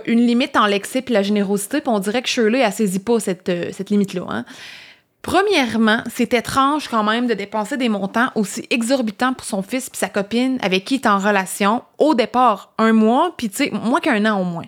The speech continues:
Puis deuxièmement, être agent immobilier, oui, c'est payant, mais t'es pas millionnaire. Jeff Buziak, qui travaille lui-même dans le domaine depuis quarante-deux ans, m'a dit : «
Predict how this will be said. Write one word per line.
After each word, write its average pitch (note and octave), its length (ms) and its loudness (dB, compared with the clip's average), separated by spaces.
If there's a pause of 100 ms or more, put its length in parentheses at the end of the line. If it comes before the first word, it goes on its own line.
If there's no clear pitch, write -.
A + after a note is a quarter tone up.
(140)
Puis G3+ 80 -12
deuxièmement, D4+ 540 2 (100)
être D4 220 0
agent A3 380 2
immobilier, G#3 680 0
oui, G#3 260 -2
c'est G3 180 -4
payant, F#3+ 500 -4
mais F#3+ 140 -2
t'es G3+ 120 0
pas D#4 140 -2
millionnaire. F#3+ 560 -2 (240)
Jeff D#4+ 240 0
Buziak, G#3+ 460 -2
qui - 100 -18
travaille G3 460 0
lui-même G3 480 0
dans D4 160 -2
le C4+ 40 -2
domaine C4 320 0
depuis C4 220 -4
quarante-deux A3+ 600 0
ans, C4+ 100 0
m'a B3 160 0
dit : « A#3 320 -4